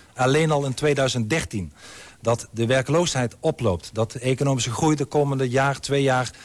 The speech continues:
stagneert... dan is dat slecht voor Nederland. Dan doen we dat ook alleen maar omdat we vinden dat we Brussel moeten gehoorzamen. Wij willen niet gehoorzamen aan Brussel.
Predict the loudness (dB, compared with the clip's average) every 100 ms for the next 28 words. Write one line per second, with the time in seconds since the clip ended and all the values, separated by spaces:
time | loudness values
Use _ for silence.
0 | -20 -8 -4 0 0 2 2 0 -4 -16
1 | -20 -20 -6 -2 0 0 -2 -4 -12 -4
2 | 0 2 0 -6 -18 -4 0 2 2 0
3 | -2 -4 -12 -20 -20 -14 -4 2 2 4
4 | 2 2 2 2 2 0 -2 -4 -2 -2
5 | 0 0 0 -4 -12 -20 -6 -4 -2 -4
6 | -6 _ _ _ -4 0 2 0 0 -2
7 | -2 0 0 2 2 0 0 -2 -6 -10
8 | -18 -2 0 2 2 2 0 -2 -2 -4
9 | -4 0 2 0 0 0 -2 -2 0 0
10 | 0 -2